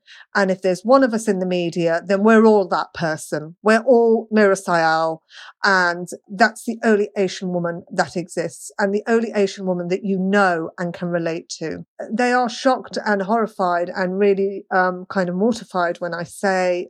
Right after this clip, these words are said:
uh, "No, actually, I'm a comedian." And they go, "Oh my God, yeah, yeah, yeah, of course, of course. I, I know who you are. <laughs> I know who you are." Clearly, you can't,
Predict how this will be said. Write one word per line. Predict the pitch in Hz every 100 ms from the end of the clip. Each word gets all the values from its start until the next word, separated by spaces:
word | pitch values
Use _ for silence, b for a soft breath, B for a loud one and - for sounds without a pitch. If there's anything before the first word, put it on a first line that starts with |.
| -
uh, | 196 180
"No, | 185 180
actually, | 175 - 175
I'm | 170
a |
comedian." | 170 180 180 175 170
And | 214
they | 226
go, | 240
"Oh | 285
my | 294 262
God, | 277 269
yeah, | 302 285
yeah, | 294
yeah, | 294 285
of | 262
course, | - 349 339 320
of | 285
course. | 349 330 294
I, | 285 277 B
I | 302
know | 302 349 349
who | 311
you | 277
are. | 285 330 - -
<laughs> | -
I | 330
know | 330 339 349
who | 349
you | 311 302
are." | 302 269 B B B B B _ _
Clearly, | - 381 339 311 285 -
you | 277 269
can't, | 277 302 285 226 202